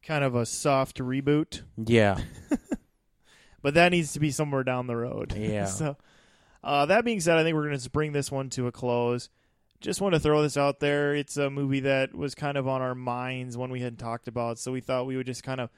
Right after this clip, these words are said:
Speaker 1: do it in this respect. Um, I guess you could let us know if you like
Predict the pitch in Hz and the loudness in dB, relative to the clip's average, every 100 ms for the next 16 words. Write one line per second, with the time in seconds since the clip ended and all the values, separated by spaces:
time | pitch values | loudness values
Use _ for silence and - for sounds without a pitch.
0 | _ _ _ - 123 156 151 147 151 147 | _ _ _ -16 2 4 4 2 -2 -2
1 | 139 - 127 120 - - _ _ _ _ | -6 -4 -4 -4 -8 -20 _ _ _ _
2 | - 123 127 127 123 123 123 123 _ _ | -10 -4 0 2 2 0 -2 -8 _ _
3 | _ - 151 185 190 165 160 170 151 151 | _ -2 0 0 0 4 4 4 2 2
4 | 160 165 151 143 135 139 151 - - | 2 2 0 -2 0 2 0 -4 -16